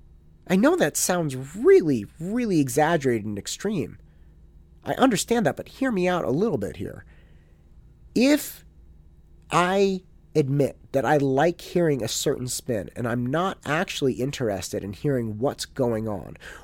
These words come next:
or I would like, I mean, it's all well and fine to say, "I would like to hear that the United States is doing well." Fine, that's fine.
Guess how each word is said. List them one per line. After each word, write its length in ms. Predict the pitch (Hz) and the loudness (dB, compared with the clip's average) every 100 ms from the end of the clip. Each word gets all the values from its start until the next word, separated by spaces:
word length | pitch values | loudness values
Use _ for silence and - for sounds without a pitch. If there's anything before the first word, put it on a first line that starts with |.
| - | 2
or 400 | 160 160 151 - - - - - | 6 8 6 2 -18 -20 -20 2
I 100 | 165 | 4
would 240 | 156 156 | 6 4
like, 500 | 135 135 147 190 190 95 143 - | 4 4 6 4 2 0 0 0
I 120 | - 143 | -8 -4
mean, 140 | 151 | -2
it's 120 | 160 | 0
all 180 | - 208 | 6 8
well 160 | 180 160 | 8 4
and 100 | 143 | 4
fine 160 | 147 | 0
to 40 | 127 | 0
say, 120 | 131 | 0
"I 60 | 127 | 2
would 140 | 131 | 2
like 180 | 127 135 | 2 0
to 80 | 127 | 0
hear 120 | 131 | 0
that 140 | 110 | 0
the 120 | 110 113 | -4 -4
United 320 | 113 107 - | -2 -4 -6
States 300 | - 104 - | -4 -4 -6
is 60 | |
doing 360 | 101 110 98 92 | -6 -4 -4 -2
well." 280 | 120 98 - | -2 -2 -8
Fine, 380 | - - 151 87 95 | -16 -2 0 0 0
that's 260 | 143 - | -2 -2
fine. 320 | - 135 - | -4 -4 -4